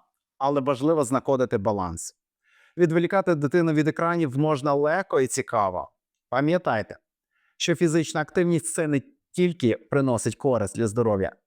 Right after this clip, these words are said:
але й зближує вас як родину. Всі ці прості ідеї допоможуть зробити час дитини не тільки корисним,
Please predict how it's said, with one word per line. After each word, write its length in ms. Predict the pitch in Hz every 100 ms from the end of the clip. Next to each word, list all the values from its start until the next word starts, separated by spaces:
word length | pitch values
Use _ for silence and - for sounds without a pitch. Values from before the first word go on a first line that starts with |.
| _
але 260 | 135 147 147
й 40 |
зближує 520 | 120 135 156 143 113
вас 280 | 104 131 -
як 220 | 113 117
родину. 480 | 110 101 98 92 65 - _ _ _ _ _ _ _ _
Всі 220 | - 220
ці 140 | 202 170
прості 320 | 147 135 170
ідеї 320 | 156 151 151
допоможуть 460 | 143 147 151 143 139
зробити 420 | 135 131 139 131
час 280 | - 139 123
дитини 440 | 123 147 127 123
не 140 | 127 127
тільки 320 | 160 160 170
корисним, 540 | 160 151 151 139 120